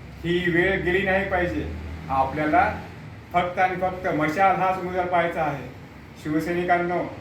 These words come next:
येणाऱ्या काळात निवडणुकीमध्ये मशाल निवडणुकीच्या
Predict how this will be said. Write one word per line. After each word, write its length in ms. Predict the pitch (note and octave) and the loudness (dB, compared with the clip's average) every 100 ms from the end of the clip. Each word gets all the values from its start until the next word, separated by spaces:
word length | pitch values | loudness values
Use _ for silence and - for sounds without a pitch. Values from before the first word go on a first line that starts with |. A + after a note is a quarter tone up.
| - - - - - - C#3+ | -14 -16 -14 -14 -14 -14 -2
येणाऱ्या 320 | D3+ E3 F3 | 4 6 4
काळात 460 | F3 F3 F3+ F3+ E3 | 4 6 6 4 -4
निवडणुकीमध्ये 760 | E3+ F3 F3 F3+ F3 E3+ D#3 D3 - - - | -4 -4 -6 -6 -4 -4 -6 -8 -14 -14 -6
मशाल 600 | C#3 C#3 F#3+ G3 G3 F3+ | -4 0 6 6 6 2
निवडणुकीच्या 840 | F3 F3 F3 D#3+ E3+ D#3+ F3+ E3+ | -2 -2 -2 -2 -4 0 4 4